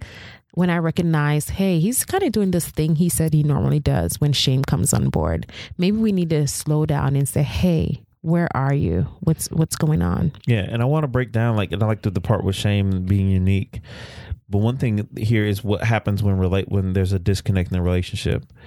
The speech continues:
Speaker 1: Yeah.
Speaker 2: And it always
Speaker 1: Yeah.
Speaker 2: looks different, but it's very predictable.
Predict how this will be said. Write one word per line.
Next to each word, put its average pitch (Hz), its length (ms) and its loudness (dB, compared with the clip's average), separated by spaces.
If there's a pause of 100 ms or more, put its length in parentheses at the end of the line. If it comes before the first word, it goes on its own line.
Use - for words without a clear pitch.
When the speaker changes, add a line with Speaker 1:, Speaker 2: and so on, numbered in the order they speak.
(200)
Speaker 1:
Yeah. 190 360 0
Speaker 2:
And 117 120 0
it 139 80 0
always 160 180 2
Speaker 1:
Yeah. 180 60 0
Speaker 2:
looks 165 100 -4
different, 127 280 -2
but 104 100 2
it's 101 80 0
very 107 260 0
predictable. 92 640 -2